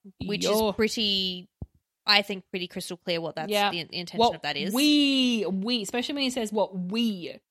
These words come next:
Speaker 2: it's very disgusting. It's very
Speaker 1: Mm-hmm.
Speaker 2: horrible. And it's very, like, this guy does deserve to die. Um, I hope his head explodes. That's not what happened, guys, but I just want his head to explode. I'm like,
Speaker 1: Yeah.
Speaker 2: "You're a horrible human. You do not deserve breath." I, I, I do appreciate that they're like, "Yes, Dean, you wanna take a, take a back seat?" And Dean's like,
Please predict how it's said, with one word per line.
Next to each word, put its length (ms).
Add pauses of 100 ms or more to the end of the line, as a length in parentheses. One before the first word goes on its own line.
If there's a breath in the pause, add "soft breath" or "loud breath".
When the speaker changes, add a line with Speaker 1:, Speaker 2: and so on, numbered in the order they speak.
(160)
Speaker 2:
it's 120
very 240
disgusting. 680
It's 160
very 260
Speaker 1:
Mm-hmm. 80
Speaker 2:
horrible. 600
And 140
it's 160
very, 400
like, 340
this 180
guy 260
does 220
deserve 280
to 80
die. 260 (540)
Um, 440
I 100
hope 120
his 100
head 120
explodes. 500 (300)
That's 140
not 40
what 80
happened, 240
guys, 240
but 160
I 60
just 100
want 140
his 100
head 140
to 60
explode. 260
I'm 40
like, 160
Speaker 1:
Yeah. 120
Speaker 2:
"You're 80
a 40
horrible 360
human. 260
You 100
do 120
not 120
deserve 300
breath." 380 (360)
I, 120
I, 220
I 60
do 180
appreciate 400
that 100
they're 100
like, 180
"Yes, 420
Dean, 320
you 60
wanna 420
take 260
a, 280
take 120
a 80
back 320
seat?" 220
And 120
Dean's 200
like, 140